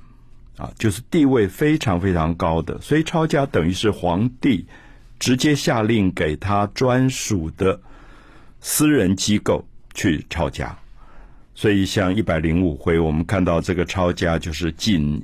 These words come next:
衣府，啊，锦衣府。那么清朝不一定有这个锦衣府这样的组织，那可是我想我们都听过，在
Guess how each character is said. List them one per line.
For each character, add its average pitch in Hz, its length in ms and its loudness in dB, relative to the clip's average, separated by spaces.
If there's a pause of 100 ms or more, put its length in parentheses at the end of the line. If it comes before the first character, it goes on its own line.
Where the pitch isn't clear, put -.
衣 139 300 0
府， - 380 -6 (520)
啊， - 180 -10
锦 87 280 2
衣 113 140 4
府。 - 260 -8 (580)
那 160 100 0
么 147 340 2 (440)
清 185 220 2
朝 127 160 2
不 139 160 2
一 127 80 2
定 113 260 2 (260)
有 85 180 4
这 107 180 0
个 82 480 2 (220)
锦 87 240 2
衣 123 120 2
府 101 220 -4
这 73 160 0
样 85 180 0
的 76 320 0
组 73 360 -2
织， 139 260 0 (460)
那 101 180 0
可 101 140 -2
是 120 160 2
我 98 120 4
想 98 200 0
我 78 60 0
们 80 120 0
都 98 140 2
听 95 300 0
过， 92 220 2
在 85 400 2